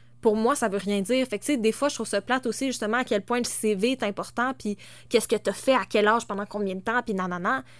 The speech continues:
Mais tu peux avoir, comme je dis, full performer, mais pas avoir de tête, là, pas être capable de raisonner, de penser, de comprendre, d'aller plus loin, tu sais, d'avoir ces réflexions-là qui va faire que tu vas être bonne dans ton travail,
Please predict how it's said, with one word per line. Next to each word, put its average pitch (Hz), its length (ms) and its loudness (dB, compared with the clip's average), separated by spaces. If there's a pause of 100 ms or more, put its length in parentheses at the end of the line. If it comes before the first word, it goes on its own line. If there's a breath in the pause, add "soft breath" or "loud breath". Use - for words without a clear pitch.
(300 loud breath)
Mais 214 100 0
tu - 100 -4
peux 240 100 6
avoir, 269 180 6
comme 214 160 2
je 202 140 -4
dis, 262 100 0
full 277 300 0
performer, 214 560 -2
mais 208 140 0
pas 269 340 8
avoir 208 240 6
de 190 100 2
tête, 247 380 2
là, 226 80 2
pas 269 160 0
être 254 80 -2
capable 240 340 0
de 208 60 4
raisonner, 208 560 0
de 202 100 2
penser, 208 580 -4
de 196 100 0
comprendre, 226 720 0
d'aller 285 220 2
plus 214 260 -4
loin, 233 420 2
tu 240 40 -12 (680 loud breath)
sais, 254 160 2
d'avoir 214 400 6
ces 220 140 0
réflexions-là 208 760 0 (240)
qui - 120 -8
va 208 120 4
faire 277 240 4
que 214 80 -2
tu - 180 -6
vas 202 120 2
être 185 120 0
bonne 220 160 -2
dans 208 120 -2
ton 202 120 -6
travail, 208 480 0